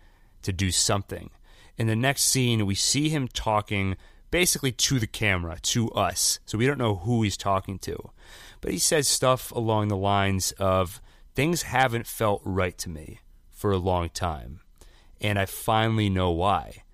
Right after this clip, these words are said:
I couldn't have survived any of this without you." And then we find out he was talking to Mary Jane.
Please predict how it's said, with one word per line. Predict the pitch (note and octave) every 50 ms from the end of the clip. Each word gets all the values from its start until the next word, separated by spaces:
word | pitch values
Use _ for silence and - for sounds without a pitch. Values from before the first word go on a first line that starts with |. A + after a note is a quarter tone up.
| - - - - - -
I | A#2 A#2+ C3+
couldn't | C3+ - - - C3 A#2 B2 A2+
have | G#2 A#2+ A2 G2 -
survived | - - G#2+ F2+ F2 A2 B2 C3+ B2+ A2 G2 F#2+ F2+ - - -
any | B2+ E3+ G3 F#3 C#3
of | G2+ E2+
this | D#2+ D#2+ D#2+ - -
without | G2 F#2 F2 E2 D#2+ -
you." | F2 E2 C#2+ B1+ - - - - - - - - _ _ _ - - - - -
And | - G2 G2
then | G2+ A2 A#2+ B2
we | A#2
find | - - - G#2+ G#2+ G#2 G2 G2
out | F#2+ F#2 F#2+ F2+
he | F#2+ F#2
was | F2 E2+ -
talking | - - A#2+ B2+ C3 - - F2+ E2 D#2+ D#2+ D#2+ - - - - _ _ _ _ - -
to | F#2
Mary | F2+ F#2 G2 F#2+ F#2 F2
Jane. | D#2 F2 F#2 F2 E2 D2+ C#2 D2 -